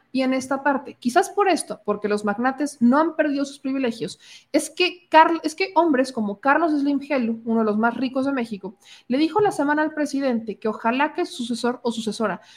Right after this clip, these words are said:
no se moviera mucho al centro, porque les ha ido bien con la izquierda. Así de claro habló el ingeniero sobre la sucesión presidencial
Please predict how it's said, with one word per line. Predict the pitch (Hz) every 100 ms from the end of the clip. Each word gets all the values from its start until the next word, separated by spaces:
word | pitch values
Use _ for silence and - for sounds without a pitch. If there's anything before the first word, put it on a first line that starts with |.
| _
no | 240 320
se | 349
moviera | 392 294 311
mucho | 294 277 277
al | 269
centro, | 254 262 214 180 - _ _
porque | 220 226
les | 240 247 247
ha | 277
ido | 277 254
bien | 220 220
con | 220
la | 214
izquierda. | 214 - - 220 - - _ _ _ _ _ _ -
Así | 247 254 311
de | 392
claro | 392 311 262 208
habló | 214 226
el | 254
ingeniero | 254 226 226
sobre | 214 214 202
la |
sucesión | 196 196 185 214
presidencial | 254 247 226 214 214 190